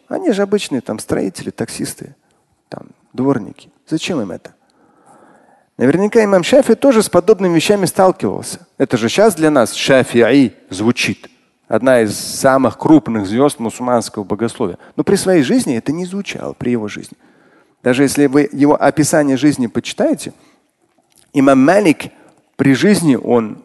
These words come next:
очень крупным и узнаваемым, почитаемым ученым стал. Имам Малик. А у Шафия нет. У него не так.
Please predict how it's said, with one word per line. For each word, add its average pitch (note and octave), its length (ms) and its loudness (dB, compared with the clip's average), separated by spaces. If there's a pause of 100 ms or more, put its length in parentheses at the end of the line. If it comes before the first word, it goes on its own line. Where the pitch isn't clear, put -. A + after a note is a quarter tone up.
(120)
очень D#3+ 420 2
крупным D3+ 460 0
и C#3+ 120 0
узнаваемым, B2+ 720 2
почитаемым B2 640 -2
ученым F#2+ 380 -8
стал. - 260 -20 (220)
Имам A2+ 260 0
Малик. - 360 -8 (520)
А - 100 0
у C3+ 60 4
Шафия G#3 380 2
нет. G#2+ 360 -4 (460)
У G#2 60 -12
него A#2 200 -4
не F3 160 -4
так. - 360 -10